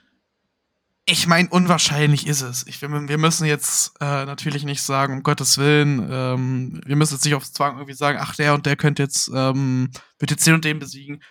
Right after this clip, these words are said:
Weil im, im Endeffekt wird es so sein, jeder dieser siebzehn Teilnehmer geht als gnadenloser Favorit in die erste Runde und wird es zu neunzig Prozent auch die weiter schaffen.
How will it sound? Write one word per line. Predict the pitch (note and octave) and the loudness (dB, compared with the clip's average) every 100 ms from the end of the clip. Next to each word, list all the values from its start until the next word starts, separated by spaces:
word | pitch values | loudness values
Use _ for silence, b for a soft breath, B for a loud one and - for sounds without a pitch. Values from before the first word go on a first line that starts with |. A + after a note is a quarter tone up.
| b b - | b b -2
Weil | D3 | 0
im, | D3 - | 0 0
im | D#3+ C3+ | 0 2
Endeffekt | D#3+ D#3 D#3+ D3+ | 2 0 -2 -2
wird | D#3+ D#3 | -4 -4
es | C#3 | -2
so | D3+ D3+ | -2 0
sein, | C#3+ C#3+ C3 | -2 -2 -8
jeder | C#3+ D3+ D#3 D#3 | -6 -4 -2 -4
dieser | C#3+ C3 C3 | -6 -12 -12
siebzehn | C3+ - - D#3 D3+ | -10 -10 -6 -8 -4
Teilnehmer | C#3 C#3 D3 C#3+ C#3 C#3+ C3+ - b b _ | 0 2 2 0 -2 -2 -4 -6 b b _
geht | C3+ D3 C#3+ | -6 -4 0
als | D3 C3 - _ - | -2 -2 -6 _ -6
gnadenloser | D3 C#3 C#3+ D#3 C#3+ C#3 C3 | 0 4 4 2 -4 -8 -8
Favorit | C#3+ C3+ C3+ D3 D3 | -6 -8 -6 -6 -6
in | D3 | -6
die | |
erste | C3 C#3 C#3 C3+ | -2 -2 -2 -4
Runde | C#3+ C#3 C#3+ C#3+ - B B | -2 0 2 2 0 B B
und | - D3 - | -4 -2 2
wird | D3+ | 2
es | D3+ - | 0 -4
zu | - D3 C#3+ - _ _ | -6 -6 -8 -12 _ _
neunzig | D3 D#3+ F3 - - | 2 2 2 -8 -8
Prozent | D3+ - D3+ D3 D3 - - | -8 -2 0 0 -4 -8 -4
auch | C3+ - | -4 -2
die | C3+ B2+ - | -4 -4 0
weiter | C#3 C#3 C3 | 0 0 -2
schaffen. | - B2+ A#2 | -6 -8 -14